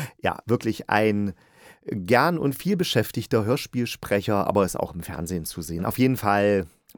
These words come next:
perfekt für diese Rolle geeignet. Die Regie bei diesem Hörspiel hat Matthias Kappol. De-, mit dem hatte ich auch schon was zu tun. Also nicht <laughs> persönlich, aber hier im Podcast, weil ich hab damals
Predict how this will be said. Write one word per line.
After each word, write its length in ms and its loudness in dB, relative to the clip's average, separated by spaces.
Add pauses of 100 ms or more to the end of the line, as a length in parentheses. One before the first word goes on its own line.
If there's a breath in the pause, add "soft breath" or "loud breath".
perfekt 460 0
für 160 -6
diese 200 -6
Rolle 240 -4
geeignet. 640 -8 (680 loud breath)
Die 100 4
Regie 200 2
bei 140 0
diesem 200 -2
Hörspiel 420 -2
hat 200 -2
Matthias 480 0
Kappol. 580 -2 (380 loud breath)
De-, 320 -4
mit 220 -2
dem 200 0
hatte 200 -2
ich 340 -12
auch 220 2
schon 260 -2
was 160 0
zu 100 -8
tun. 220 -2
Also 140 2
nicht 120 0
<laughs> 20 -14
persönlich, 600 2
aber 140 2
hier 240 2
im 260 -2
Podcast, 640 -2
weil 220 2
ich 260 -6
hab 240 -4
damals 440 2